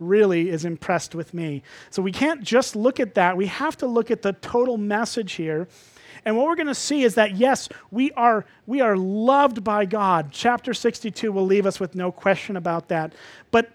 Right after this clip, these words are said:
what makes it incredible that we're loved by God is because of chapter sixty-three and sixty-four, which are gonna show us that we are loved by all the things that chapter sixty-two says,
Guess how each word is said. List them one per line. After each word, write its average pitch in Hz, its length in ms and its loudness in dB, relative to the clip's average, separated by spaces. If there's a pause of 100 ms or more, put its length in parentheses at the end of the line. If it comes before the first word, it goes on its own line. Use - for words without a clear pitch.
(120)
what 254 180 2
makes 226 440 0
it 262 80 0
incredible 240 720 0
that 214 180 0
we're 196 120 0
loved 196 340 0
by 196 160 0
God 180 420 0
is 190 200 0
because 190 340 -2
of 175 140 -6
chapter 180 420 0
sixty-three 185 1080 0 (360)
and 175 200 -2
sixty-four, 160 1040 -4 (380)
which 185 240 -2
are 165 340 2 (220)
gonna 196 220 -2
show 226 420 2
us 165 220 4
that 190 160 0
we 190 100 2
are 185 160 2
loved 180 640 2 (760)
by 190 380 -2 (160)
all 214 240 2
the 247 100 2
things 226 320 -2
that 208 140 -4
chapter 208 340 -2
sixty-two 202 580 -6
says, 170 440 -2